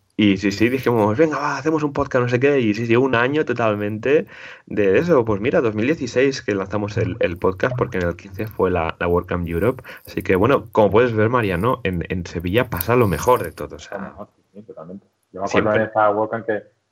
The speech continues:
Speaker 2: fui a recoger a Ivonne, a Ivonne a Escocia, de Bilbao al aeropuerto, lo invité a comer y después le di un paseíto de donde comimos, que es ya cerca a la WordCamp a cuarenta y seis grados,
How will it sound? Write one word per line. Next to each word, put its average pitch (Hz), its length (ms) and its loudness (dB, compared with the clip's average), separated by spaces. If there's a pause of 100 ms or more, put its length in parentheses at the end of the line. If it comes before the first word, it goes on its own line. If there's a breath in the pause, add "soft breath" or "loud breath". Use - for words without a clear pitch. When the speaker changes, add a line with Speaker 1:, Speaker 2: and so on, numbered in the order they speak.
Speaker 2:
fui 104 120 0
a 107 100 6
recoger 110 420 2
a 110 120 6
Ivonne, 113 280 -2
a 107 60 -2
Ivonne 101 180 -2
a - 20 -2
Escocia, 120 460 -2
de 104 180 0
Bilbao 104 360 4
al 104 80 4
aeropuerto, 104 480 0
lo 113 60 -6
invité 98 200 -6
a - 40 0
comer 117 340 -4
y 104 40 -10
después 107 340 -4 (400 soft breath)
le 113 120 2
di 107 80 0
un 117 80 0
paseíto 113 440 0
de 101 100 -2
donde 101 260 -4
comimos, 101 400 -6
que 101 180 -2
es 101 100 -12
ya 107 160 0
cerca 95 320 2
a 95 40 4
la 92 120 2
WordCamp 110 440 0
a 107 140 0
cuarenta 101 400 0
y 92 100 -6
seis 107 140 -2
grados, 113 320 2